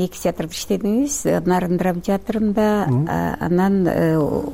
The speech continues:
Speaker 2: Мм.
Speaker 1: опера балет театрында. Өз алдыңызча эмгек жараткан учурларыңыз
Speaker 2: А,
Speaker 1: барбы?
Speaker 2: и-
Speaker 1: Биринчиден, анан экинчиден кино тармагы менен иштештиңизби?
Speaker 2: А, кино тармагында мен өкүнүчүм бар да. Казак режиссер бар, Сатыбалды Нарматов деген. Казактын режиссерунун, чоң режиссерунун бири, кино режиссери да.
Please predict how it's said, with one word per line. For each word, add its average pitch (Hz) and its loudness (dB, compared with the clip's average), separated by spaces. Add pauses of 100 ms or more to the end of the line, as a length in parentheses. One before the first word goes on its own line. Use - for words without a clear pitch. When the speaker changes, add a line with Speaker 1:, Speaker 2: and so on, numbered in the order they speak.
Speaker 2:
Мм. 113 2
Speaker 1:
опера 180 0
балет 185 0
театрында. 240 0 (280)
Өз 175 2
алдыңызча 214 0
эмгек 202 0
жараткан 202 -2
учурларыңыз 143 0
Speaker 2:
А, 123 0
Speaker 1:
барбы? 160 2
Speaker 2:
и- - 0
Speaker 1:
Биринчиден, 202 -2
анан 190 -2
экинчиден 196 -2 (300)
кино 233 2
тармагы 220 0
менен 220 0
иштештиңизби? - -4
Speaker 2:
А, 143 2
кино 180 0
тармагында 185 0
мен 175 4
өкүнүчүм 170 -4
бар 165 2
да. 208 -6 (200)
Казак 147 -4 (220)
режиссер 143 -4
бар, 165 -2
Сатыбалды 135 0
Нарматов 135 0
деген. 113 -2 (440)
Казактын 123 0
режиссерунун, 113 0
чоң 123 0
режиссерунун 117 0
бири, 156 0
кино 123 -2
режиссери 113 -2
да. 131 -4